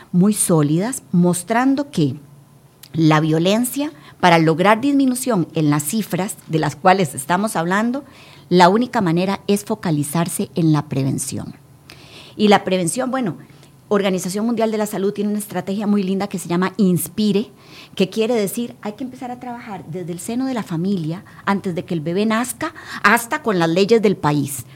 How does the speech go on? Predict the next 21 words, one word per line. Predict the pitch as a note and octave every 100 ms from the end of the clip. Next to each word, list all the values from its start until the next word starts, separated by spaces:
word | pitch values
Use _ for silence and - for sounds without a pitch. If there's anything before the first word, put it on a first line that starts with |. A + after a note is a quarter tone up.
| -
cubriendo | F#3+ F#3+ B3 C4+ C#4
todos | - C#4+ C#4+
los | C#4 B3
diferentes | G3 - E3+ F#3 G3+ G#3
ámbitos. | E3 D3+ C3+ - D3 - - - - - -
Eh, | - G3 F#3+ - - -
yo, | G#3+ C#4 D4 -
pues, | G#3 - - -
quisiera | - F#3+ B3 G3+
aprovechar | B3+ B3 A#3+ A#3
este | A#3+ A#3
espacio | - G#3+ A#3+ -
para | F3
hacer | - A3
una | B3
exhortativa | A#3+ - A3 - F#3 - A#3+ E3 D3 - - _ _ _ _ _ -
a | -
cuando | D3+ D#3+ D#3+
estamos | D3+ F3+ G3 A3 - - -
en | - G3+
contacto | - E3+ - F#3 F#3 - G#3+